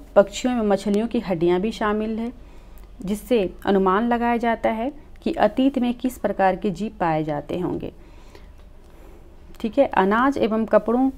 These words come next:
के अवशेष प्राप्त हुए हैं, जिससे पता किया जाता है अतीत में लोगों के पास खाने के लिए कौन कौन से अनाज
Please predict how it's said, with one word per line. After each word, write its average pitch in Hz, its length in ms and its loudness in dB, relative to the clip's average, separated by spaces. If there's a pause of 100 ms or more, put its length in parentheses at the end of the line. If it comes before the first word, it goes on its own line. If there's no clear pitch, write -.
(240)
के 185 80 2
अवशेष 220 460 4
प्राप्त 233 360 -2
हुए 233 140 -2
हैं, 247 140 -2
जिससे 190 300 -4
पता 185 320 0
किया 226 200 -4
जाता 226 260 -4
है 240 160 -2
अतीत 202 420 -2
में 202 140 0
लोगों 185 260 0
के 196 120 -2
पास 190 340 -2
खाने 233 340 -2
के 220 160 0
लिए 196 100 4
कौन 208 280 0
कौन 202 200 -2
से 202 140 -4
अनाज 170 480 0